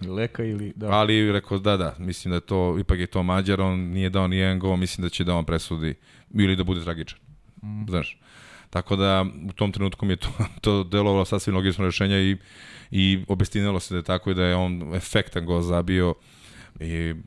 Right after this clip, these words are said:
Speaker 2: odveo je Pro Reka u polufinale.
Speaker 1: Da, a, e, šta misliš, eto, to te možda nisam pitao tokom prenosa, nešto smo kasnije razgovarali,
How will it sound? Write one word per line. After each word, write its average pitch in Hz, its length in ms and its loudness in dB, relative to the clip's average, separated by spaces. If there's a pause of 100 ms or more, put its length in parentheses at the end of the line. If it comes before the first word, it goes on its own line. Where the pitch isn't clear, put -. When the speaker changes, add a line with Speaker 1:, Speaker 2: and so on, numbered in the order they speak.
Speaker 2:
odveo 87 400 -2
je 85 220 0 (440)
Pro 85 160 -2
Reka 85 220 -2
u 80 120 0
polufinale. 82 520 -2 (280)
Speaker 1:
Da, 98 220 -10
a, 92 240 -4
e, 82 60 -6 (400)
šta - 220 -2
misliš, 247 240 -6
eto, 165 220 2
to 165 180 0
te - 140 -4
možda 151 200 4
nisam 147 220 0
pitao 139 240 0
tokom 131 320 0
prenosa, 120 380 0
nešto 120 160 -2
smo 120 140 -4
kasnije 117 340 0
razgovarali, 104 600 2